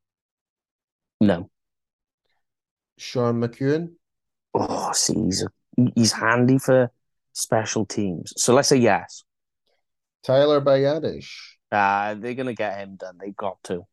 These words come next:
Speaker 1: Y-,
Speaker 2: Yep.
Speaker 1: you know, yeah, so let's say yes, because as long as he performs, he, he continues to show improvement, um, and stays productive, they'll wanna keep him.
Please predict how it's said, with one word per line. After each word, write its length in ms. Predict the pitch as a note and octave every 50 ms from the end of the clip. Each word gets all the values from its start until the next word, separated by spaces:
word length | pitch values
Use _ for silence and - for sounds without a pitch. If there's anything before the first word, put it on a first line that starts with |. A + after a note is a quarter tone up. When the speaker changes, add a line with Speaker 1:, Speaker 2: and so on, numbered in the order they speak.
| _ _ _ _ _ _ -
Speaker 1:
Y-, 80 | C3
Speaker 2:
Yep. 140 | C3 C3+ -
Speaker 1:
you 100 | E3+ E3
know, 100 | D3 C3+ - - - - G3+ -
yeah, 140 | G#3 B3
so 160 | G#3+ - A#3 A3
let's 200 | A#3 B3 A3+ -
say 100 | B3+ A#3+
yes, 560 | G3+ E3+ D#3 C#3+ A#2+ A2+ C3 D3 - - - _
because 340 | D3+ - - D3 C3+ C3+ - _
as 140 | D3 C3+ B2+
long 260 | D#3 D#3 E3 E3+ F#3
as 120 | F3+ D#3+ -
he 180 | F#3 F3+ E3
performs, 800 | - - C#3+ - - D3+ C3+ C3+ C3+ C3 C3 B2+ B2 A#2+ - - - _ _ _ _ _ _ _ _ _ _ _ -
he, 120 | D#3 D#3
he 200 | C#3 C#3 A#2 C#3+
continues 400 | B2+ B2+ A#2 - F3 D#3+ D#3 C#3 -
to 80 | C#3+
show 340 | C3 - - D3 C#3 C3+ B2+
improvement, 720 | A#2+ A2+ - - B2 A#2 A2 G#2 G2+ G#2 G2+ G#2 G#2+ G#2 - - _ _ _ _ _ _ _ _ _ -
um, 460 | A#2+ A#2 A2 G#2+ G#2+ G#2+ G#2+ A2 - -
and 140 | A#2 A2
stays 260 | - - C#3 B2+ A2+ -
productive, 480 | - G#2+ G#2+ G#2 - _ A2 G2 F#2+
they'll 220 | - G#2+ G#2 G2+ G#2
wanna 200 | G#2 G2 G2 F#2+
keep 240 | - - F2 - -
him. 220 | D#2+ F2+ G#2 -